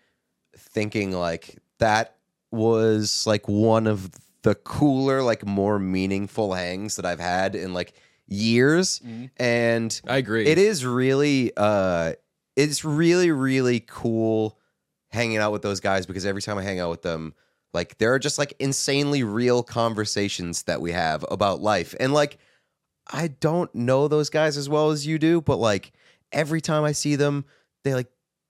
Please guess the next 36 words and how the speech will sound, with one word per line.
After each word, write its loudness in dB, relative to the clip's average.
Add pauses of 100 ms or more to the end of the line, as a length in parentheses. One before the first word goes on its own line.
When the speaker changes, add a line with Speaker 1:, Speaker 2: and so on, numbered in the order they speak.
(140)
Speaker 1:
give -6
great -2
hugs -2
and -2
they, 0
like, -2 (400)
ask 2
about 4
my 0
life. 0
And 2
Speaker 2:
Yeah. 4 (220)
Speaker 1:
they're 4
just 0
the 4
best -2
dudes. -2 (400)
They 4
are 6
the 2
best. 0
And, 0
like, 0
the 0
conver-, 0
every 0
conversation -2 (280)
that 2
is 0
had 2
with 0
not 2
only 2
them, 2
but, 0
like, 0